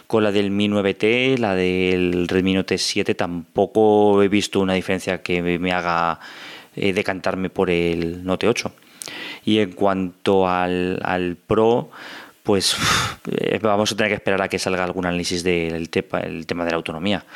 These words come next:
porque es lo que dices tú, pues, ahí es la parte, esta vez, porque con otros procesadores más o menos podíamos intuirlo, viendo los núcleos, viendo, eh, cómo está construido, lo que ha hecho la fábrica, lo que ha hecho el fabricante en otros modelos.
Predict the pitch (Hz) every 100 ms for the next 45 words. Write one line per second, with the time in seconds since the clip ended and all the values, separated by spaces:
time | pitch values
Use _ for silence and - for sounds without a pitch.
0 | - - - 98 98 98 92 85 80 -
1 | 90 90 87 85 92 104 107 107 113 110
2 | - 110 110 110 107 - - - 107 -
3 | 101 113 107 95 101 107 127 127 120 117
4 | 123 117 117 - 110 104 107 101 87 95
5 | 87 98 139 113 113 107 101 95 85 95
6 | 135 135 110 110 98 101 101 101 95 -
7 | - - - 104 101 104 92 95 - -
8 | 87 110 110 104 104 95 95 - 95 92
9 | 92 90 - 98 95 95 92 95 95 90
10 | 92 95 92 98 90 90 90 87 82 87
11 | 131 107 104 101